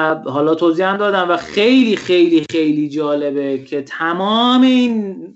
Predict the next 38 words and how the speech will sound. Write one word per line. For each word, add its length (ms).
نه 260
تا 60
اشتباه 600
رو 100
هم 220
من 200
تو 180
ایران 360
دیدم. 640
یعنی 340
هیچ 420
کدوم 360
از 220
این 160
ایده 260
ها 200
نبوده 480
که 340
تو 120
ایران 400
مطرح 580
نشده 340
باشه، 320
مخصوصاً 720
این 200
که: 100
"آقا 220
ما 120
فیچرهای 340
بیشتری 360
می‌خوایم 360
برای 160
اینکه 180
لانچ 280
کنیم." 300
"آقا 240
ما، 440
اه، 880